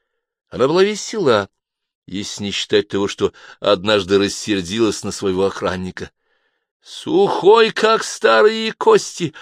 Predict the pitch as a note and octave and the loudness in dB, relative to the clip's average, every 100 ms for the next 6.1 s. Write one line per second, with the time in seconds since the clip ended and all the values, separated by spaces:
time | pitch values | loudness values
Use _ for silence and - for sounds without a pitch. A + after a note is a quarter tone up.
0 | - - C3+ C3 D3+ F3 - F3 C#3+ D#3 | -10 0 2 4 2 2 2 0 2 -2
1 | - D#3+ C3+ B2 G#2+ A2 - - G2 C3+ | 0 0 0 -2 -4 -6 -4 0 4 4
2 | E3 G#2+ _ _ _ _ - B2 - G2+ | 4 2 _ _ _ _ 0 0 2 4
3 | C3+ - D3+ A2 - - - E2+ G2+ A2+ | 4 2 0 0 -2 -14 -8 2 2 4
4 | C#3 C#3+ C#3 - B2+ B2+ C#3 C#3+ C3+ C#3 | 0 0 0 0 2 4 4 2 2 2
5 | C3 A#2+ C3 D3+ - D#3 - - C#3 C#3 | 4 2 2 0 0 -2 -2 0 2 2
6 | - | -4